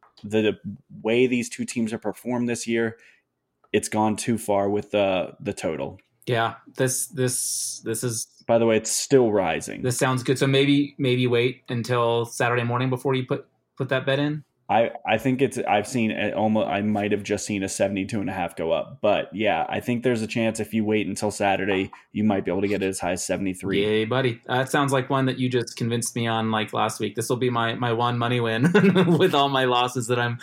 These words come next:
Speaker 2: guaranteed.
Speaker 1: Watch this game be forty-two to forty.
Speaker 2: <laughs> Right. <laughs> Of course.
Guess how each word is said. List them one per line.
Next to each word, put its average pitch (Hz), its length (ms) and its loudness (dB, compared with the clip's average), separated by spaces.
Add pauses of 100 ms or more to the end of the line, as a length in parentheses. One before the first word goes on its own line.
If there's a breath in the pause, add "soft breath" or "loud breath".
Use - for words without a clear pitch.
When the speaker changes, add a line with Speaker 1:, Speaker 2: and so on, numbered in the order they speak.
(440 loud breath)
Speaker 2:
guaranteed. 139 760 4 (340 loud breath)
Speaker 1:
Watch 110 300 4
this 117 120 0
game 113 260 2
be 110 140 0
forty-two 110 800 0
to 98 100 2
forty. 175 280 4
Speaker 2:
<laughs> 147 100 4
Right. 123 280 0 (760 loud breath)
<laughs> - 20 6
Of 123 300 2
course. 147 340 0